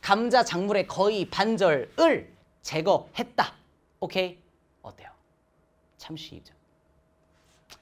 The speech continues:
자, 이제 레벨 투로 가도록 하겠습니다. 레벨 투. Lately, 최근에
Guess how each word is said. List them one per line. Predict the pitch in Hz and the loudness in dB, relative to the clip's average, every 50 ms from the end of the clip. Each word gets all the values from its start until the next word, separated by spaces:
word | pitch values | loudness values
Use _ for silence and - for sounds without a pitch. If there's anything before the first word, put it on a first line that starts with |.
| _ _ _ _ | _ _ _ _
자, | - 175 | 0 0
이제 | 165 143 139 | 2 2 2
레벨 | 113 127 139 175 170 | 0 2 0 0 0
투로 | 175 - 165 | 0 -2 -2
가도록 | 143 147 139 139 123 | 0 0 0 -2 -4
하겠습니다. | 117 110 - - 107 101 95 82 87 | -6 -6 -10 -12 -12 -12 -10 -4 0
레벨 | 131 208 294 - | 2 2 4 4
투. | 269 220 135 - - - _ _ _ _ _ _ _ _ _ - - - _ | 4 2 2 -2 -8 -20 _ _ _ _ _ _ _ _ _ -20 -20 -12 _
Lately, | - 160 226 277 - - - 190 147 90 - | 2 4 4 4 4 -2 -4 -6 -6 -6 -10
최근에 | - - 247 254 240 214 139 101 - - | -6 -4 0 0 0 0 -2 -6 -12 -18